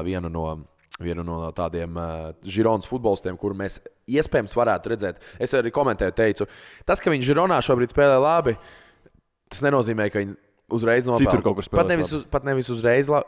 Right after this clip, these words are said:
Speaker 1: nopelna, bet viņiem ir jāspēlē Žironā izcili, lai uz viņiem paskatītos City,
Speaker 2: Mhm,
Speaker 1: ā,
Speaker 2: mhm.
Speaker 1: lai viņiem vispār City būtu interese. Jo City spe-, izcili spēlētāji pat citreiz nespēlē.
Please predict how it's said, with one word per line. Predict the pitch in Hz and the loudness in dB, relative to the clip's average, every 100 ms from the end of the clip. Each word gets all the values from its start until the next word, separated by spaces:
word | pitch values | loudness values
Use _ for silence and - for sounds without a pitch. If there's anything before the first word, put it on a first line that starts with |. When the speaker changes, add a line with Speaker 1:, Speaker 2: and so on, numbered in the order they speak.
| 123 | -2
Speaker 1:
nopelna, | 127 113 95 98 | 0 0 -2 -2
bet | 101 - | -6 -6
viņiem | 120 117 117 | -4 -2 0
ir | 123 | 2
jāspēlē | 120 120 101 98 | 2 2 2 2
Žironā | 113 120 113 101 139 | 2 2 2 -2 -6
izcili, | 165 - - 92 131 - | -10 -10 -6 -6 -6 -6
lai | 107 98 | -4 -2
uz | 110 | -4
viņiem | 110 90 | -6 -4
paskatītos | 113 - - 87 87 - | -4 -4 -8 -6 -8 -10
City, | - 101 - 82 - - | -8 -8 -6 -10 -12 -16
Speaker 2:
Mhm, | 92 92 | -12 -12
Speaker 1:
ā, | 92 - 82 76 | -8 -6 -6 -6
Speaker 2:
mhm. | 65 55 62 90 | -12 -12 -8 -4
Speaker 1:
lai | 95 | -2
viņiem | 101 101 | -2 -4
vispār | - 87 | -4 -4
City | 104 98 | -6 -8
būtu | 85 - | -6 -6
interese. | 95 98 - 98 - - - - | -6 -6 -10 -14 -16 -20 -20 0
Jo | 120 - - | 2 2 2
City | - - 123 107 - - _ _ _ _ _ _ _ _ - | 0 2 0 0 -6 -20 _ _ _ _ _ _ _ _ -8
spe-, | - - _ - | -6 -6 _ -4
izcili | 175 - 104 | -4 -2 -4
spēlētāji | 90 101 107 95 | -2 -2 0 -2
pat | 95 107 | -2 -4
citreiz | 95 90 | -2 -2
nespēlē. | 98 - 82 80 | -4 -6 -8 -8